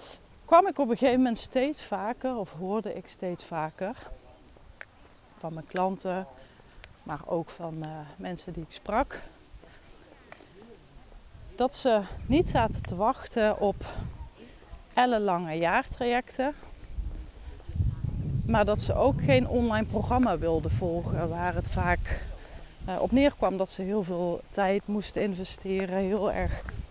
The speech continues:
eh, gedisciplineerd zelf de dingen gaan doen. Eh, iemand zei ook een keer, hè, dan, dat, dat je dan honderdzesenzeventig uur aan videomateriaal moet doorploegen.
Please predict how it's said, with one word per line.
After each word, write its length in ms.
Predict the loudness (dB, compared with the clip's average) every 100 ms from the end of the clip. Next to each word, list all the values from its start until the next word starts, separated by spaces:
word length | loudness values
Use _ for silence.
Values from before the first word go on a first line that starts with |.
| -14 -16 -14 -16 -14 -14 -14 -10
eh, 160 | -8 -6
gedisciplineerd 1300 | -4 -2 -2 -2 -6 -4 0 2 2 0 -2 -8 -8 -6
zelf 480 | 0 4 2 0
de 120 | -4 -2
dingen 300 | 0 0 -2
gaan 200 | -2 4
doen. 360 | 8 8 6 4 -4 -6 -14 -14 -18 -18 -20 -18 -16 -12
Eh, 260 | -8 -4 -2
iemand 260 | 0 0
zei 260 | 2 4 4
ook 160 | 4
een 100 | 0
keer, 400 | 4 6 6 4 2 -10 -14 -14 -10 -8 -8 -6 -4 -4 -8 -12 -12 -12 -12 -10 -8
hè, 140 | -6 -4
dan, 220 | -4 -4
dat, 200 | 0 2
dat 160 | 2
je 60 | 2
dan 160 | 2 4
honderdzesenzeventig 1000 | 4 4 2 2 2 4 6 8 8 8
uur 200 | 8 6
aan 100 | 4
videomateriaal 920 | 4 4 4 2 2 0 0 2 2
moet 220 | 0 -2
doorploegen. 840 | 0 0 0 2 4 4 2 -2